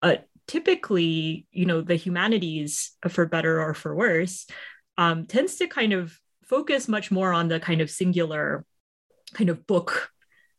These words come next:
project, right? The, the monograph is kind of the gold standard of, of what we're supposed to be doing. And, you know, what you have done is, like, so impressive. I really, you know, enjoyed this collection,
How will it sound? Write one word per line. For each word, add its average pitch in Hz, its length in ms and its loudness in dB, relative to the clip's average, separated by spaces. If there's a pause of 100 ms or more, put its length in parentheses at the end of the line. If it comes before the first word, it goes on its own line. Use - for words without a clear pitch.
(120)
project, - 560 0
right? 160 260 0
The, 165 100 0
the 175 140 0
monograph 160 600 0
is 151 120 -4
kind 151 160 -2
of 151 100 -4
the 165 100 2
gold 151 240 0
standard - 440 -2
of, - 160 -8
of 156 140 0
what 160 160 -2
we're 165 100 2
supposed - 420 -6
to 165 60 -10
be 160 140 -6
doing. 190 400 2
And, 160 300 0 (360)
you 196 60 -2
know, 180 100 2
what 190 260 0 (240)
you 196 200 2
have 165 160 -2
done 208 220 2
is, 175 120 0
like, 170 180 -2
so 196 280 0
impressive. 175 460 -2
I 147 60 -2
really, 165 680 2
you 180 100 6
know, 156 120 0
enjoyed 185 420 0
this 165 180 -4
collection, 151 720 -2